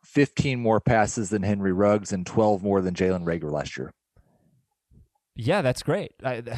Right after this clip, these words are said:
Speaker 2: <laughs> he, he had fifty-five catches. That's an unbelievable number for a running back.
Speaker 1: <laughs>
Speaker 2: Unbelievable. Um,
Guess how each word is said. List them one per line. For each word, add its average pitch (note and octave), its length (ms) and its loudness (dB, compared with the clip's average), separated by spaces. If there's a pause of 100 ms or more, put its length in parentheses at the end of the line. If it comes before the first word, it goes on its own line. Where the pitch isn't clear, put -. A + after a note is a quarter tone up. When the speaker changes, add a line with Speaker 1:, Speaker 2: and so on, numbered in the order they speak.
(120)
Speaker 2:
<laughs> D3 240 -8
he, E3 140 2
he D#3+ 380 -2
had D3 180 2
fifty-five D#3+ 500 2
catches. D#3 440 0
That's - 180 2
an C#3+ 120 0 (180)
unbelievable C#4 800 2
number A3 480 0 (440)
for F3+ 200 2
a - 20 4
running D#3+ 280 4
back. E3 440 0 (160)
Speaker 1:
<laughs> - 160 -8
Speaker 2:
Unbelievable. D3+ 800 0 (160)
Um, B2+ 440 0